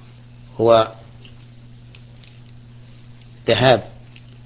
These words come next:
أحد النيرين ذهابا كلياً، أي غيبوبته عن الأنظار،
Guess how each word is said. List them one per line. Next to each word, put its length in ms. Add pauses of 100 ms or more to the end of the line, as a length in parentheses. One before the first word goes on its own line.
(2500)
أحد 240
النيرين 600 (1700)
ذهابا 360
كلياً، 640 (140)
أي 260 (240)
غيبوبته 600 (2500)
عن 140
الأنظار، 600